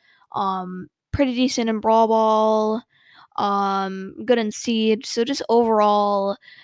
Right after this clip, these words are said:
very powerful all around, and such a versatile brawler, and most importantly, a great Spike counter.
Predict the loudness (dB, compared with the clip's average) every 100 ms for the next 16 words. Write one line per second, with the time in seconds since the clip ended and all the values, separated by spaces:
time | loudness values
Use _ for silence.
0 | -6 2 4 4 4 2 2 2 2 4
1 | 4 2 2 0 0 0 -2 -2 -6 -8
2 | -10 -8 -6 -2 -2 -2 -2 -2 -2 -2
3 | -2 0 2 4 4 2 0 -2 -4 -8
4 | -8 -6 -4 -4 -6 -6 -6 -6 -6 -6
5 | -6 -8 -8 -4 -2 -2 -4 -12 -10 -10
6 | -10 -10 -10 -12